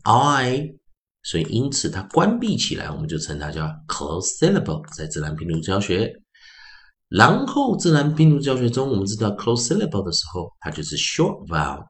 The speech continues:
短母音、短元音，所以I P我们就发音为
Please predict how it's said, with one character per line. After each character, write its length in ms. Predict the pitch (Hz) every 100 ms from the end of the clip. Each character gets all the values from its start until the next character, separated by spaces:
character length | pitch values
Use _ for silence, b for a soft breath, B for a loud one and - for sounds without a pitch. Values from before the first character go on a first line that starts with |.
| -
短 220 | 87 147
母 160 | 147
音、 280 | 113 151 196 196
短 200 | - 71
元 200 | 69 76
音， 380 | 120 170 240 -
所 160 | - -
以 40 | -
I 200 | 107 147
P 420 | 160 - 180 202 -
我 60 |
们 100 | -
就 100 | 71
发 240 | 69 78 90
音 160 | 117
为 380 | 95 82 98 -